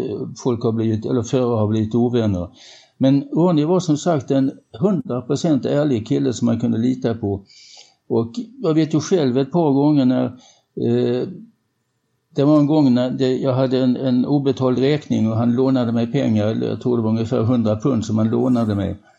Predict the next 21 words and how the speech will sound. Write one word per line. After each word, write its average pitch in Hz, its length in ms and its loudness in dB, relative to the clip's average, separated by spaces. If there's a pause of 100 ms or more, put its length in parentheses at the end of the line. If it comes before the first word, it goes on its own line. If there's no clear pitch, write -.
(400)
Och 117 120 -2
sa, 127 160 0
"Du 123 100 2
kan 123 200 -2
ta, 135 120 -2 (100)
betala 127 560 -2
tillbaka 120 560 -2
det 113 60 -2
någon 113 180 0
gång 117 180 2
när 107 120 0
du 101 120 -4
kan." 117 300 -2
Jag 107 200 -2 (400)
betalade 143 520 0 (220)
tillbaka 160 320 -2
det 156 160 2
nästa 151 180 0
gång 143 200 2
vi 127 80 2
träffades. 123 580 -2